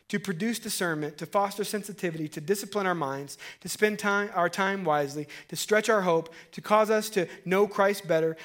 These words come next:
making us long for truth, lead us to repentance of sin, to teach us to give thanks in time of, in time of sorrow, increase faith, and strengthen character.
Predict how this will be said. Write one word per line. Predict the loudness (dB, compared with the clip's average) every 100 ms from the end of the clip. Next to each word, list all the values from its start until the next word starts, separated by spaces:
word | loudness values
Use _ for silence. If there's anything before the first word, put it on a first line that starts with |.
| -6
making | -4 -2 -2
us | -4 0
long | 2 2 0
for | -6
truth, | -4 -4 -4 -10 -10
lead | -2 -2
us | -2
to | -2
repentance | -2 0 -2 -4 -6
of | -6
sin, | -4 -4 -8 -14 -16
to | -6
teach | -4 0
us | 0
to | 0
give | -2 -2
thanks | 0 0 0 -2
in | -4
time | -2 0 -2
of, | -4 -8 -20 _ -12 -12 -14 -4
in | -4 -2
time | 0 0 0
of | -4
sorrow, | -2 0 2 0 -4 -10 -14
increase | -8 -4 -4 -2
faith, | -2 -2 -6
and | -10 -8
strengthen | -8 -8 -8 -10 -12 -12 -20 _ _ _
character. | -12 -12 -12 -18 -20